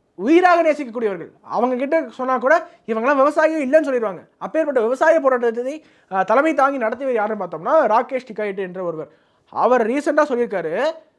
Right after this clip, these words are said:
நரேந்திர மோடி அரசாங்கத்தை எதிர்ப்பதாக நினைத்துக் கொண்டு ஒட்டுமொத்த இந்தியாவுக்கும் எதிராக செயல்பட தொடங்கி இருக்கிறாங்க.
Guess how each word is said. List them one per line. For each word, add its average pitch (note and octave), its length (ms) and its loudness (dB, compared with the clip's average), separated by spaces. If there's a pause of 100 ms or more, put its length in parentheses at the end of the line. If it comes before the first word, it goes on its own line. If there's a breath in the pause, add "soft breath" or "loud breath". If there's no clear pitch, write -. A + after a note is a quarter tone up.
(180)
நரேந்திர E4+ 440 2
மோடி D4 160 2
அரசாங்கத்தை A#3 920 -4
எதிர்ப்பதாக C#4+ 500 2
நினைத்துக் A#3+ 320 -4
கொண்டு G#3+ 300 -8
ஒட்டுமொத்த D#4+ 380 -4
இந்தியாவுக்கும் E4+ 760 2
எதிராக C#4+ 360 0
செயல்பட C4+ 320 2
தொடங்கி A#3 280 0
இருக்கிறாங்க. G3 600 -4